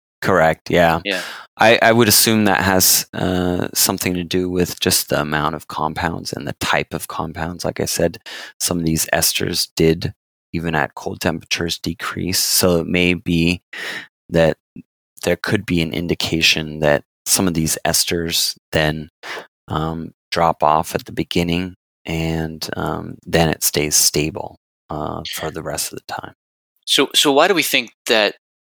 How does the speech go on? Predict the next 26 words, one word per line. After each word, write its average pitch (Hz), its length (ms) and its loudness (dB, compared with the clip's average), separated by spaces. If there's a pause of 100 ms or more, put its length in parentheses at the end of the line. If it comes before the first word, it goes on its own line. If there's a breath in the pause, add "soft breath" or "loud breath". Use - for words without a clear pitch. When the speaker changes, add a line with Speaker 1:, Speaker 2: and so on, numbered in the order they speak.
(140)
Speaker 2:
why 110 180 0
do 123 60 2
we 117 80 0
think 113 240 0
oil 107 200 4
content 101 500 0
drops 98 440 2
like 95 200 0
that, 98 320 2
you 110 80 -4
know, 92 160 -4
in 92 60 -8
the 95 60 -8
first - 340 2
few 98 200 -2
months 95 320 -2
or 92 100 -4
year 95 380 2
and 90 140 -2
then 92 140 -6
stabilizes? 95 760 0
Is 104 160 -2
the, 101 140 -2 (280 loud breath)
is 104 120 -6
the 104 80 -2
stabilization 120 1000 2